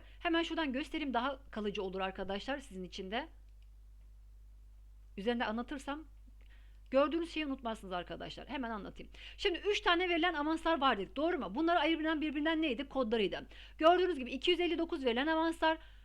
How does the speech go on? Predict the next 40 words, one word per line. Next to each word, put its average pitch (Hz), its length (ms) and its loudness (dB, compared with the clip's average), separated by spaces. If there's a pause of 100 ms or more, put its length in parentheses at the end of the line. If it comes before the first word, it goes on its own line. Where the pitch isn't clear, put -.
(200)
iki 330 180 2
yüz 330 80 4
altmış 240 300 0
dokuz 175 240 -8
verilen 247 260 2
avanslar, 320 520 2 (240)
bir 349 160 2
de 269 80 -6
iki 302 200 0
yüz 294 120 2
yetmiş 277 260 -6
dokuz 294 220 -4
verilen 285 320 2 (180)
avanslar. 208 480 -2 (260)
Peki 214 320 2
bunları 349 280 2
birbirinden 349 280 2
ayıran 330 300 2
ne 359 80 2
dedik? 311 260 -2 (280)
Birincisi 359 420 2
eğer 339 260 6
sen 349 280 -2
diyor, 254 160 0 (360)
biraz 277 160 0
önce 311 200 0
biz 302 100 -4
ne 339 60 2
yapmıştık? 285 400 0
Yeni 285 160 0
bir 294 100 0
makine 277 300 -2
almıştık. 202 340 -2 (260)
Aldığımız 254 280 0
makine 311 320 0
neredeydi? 294 360 2
İki 311 280 -2
yüz 247 100 -2
elli 269 160 0
üç 330 140 -6